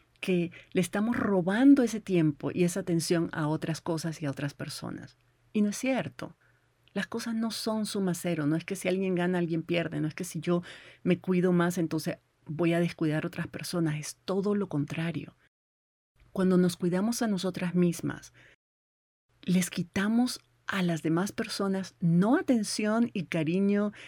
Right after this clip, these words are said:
y tiempo y no. Lo que les quitamos, lo único que las otras personas pierden,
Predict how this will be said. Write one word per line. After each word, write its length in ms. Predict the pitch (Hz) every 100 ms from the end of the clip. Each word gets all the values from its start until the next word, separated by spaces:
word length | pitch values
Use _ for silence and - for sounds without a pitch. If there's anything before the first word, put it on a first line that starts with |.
| - -
y 140 | 180 -
tiempo 560 | 180 190 196 185 196
y 120 | 185
no. 220 | 165 156 - _
Lo 200 | 185 175
que 120 | 175 175
les 280 | 165 156
quitamos, 480 | - 156 220 240 180
lo 120 | 165
único 400 | 170 247 294 277
que 100 | 233
las 180 | 190 180
otras 240 | 190 220 202
personas 580 | 185 180 190 190 180 - _ _ _ - _ _
pierden, 640 | 190 175 180 185 190 240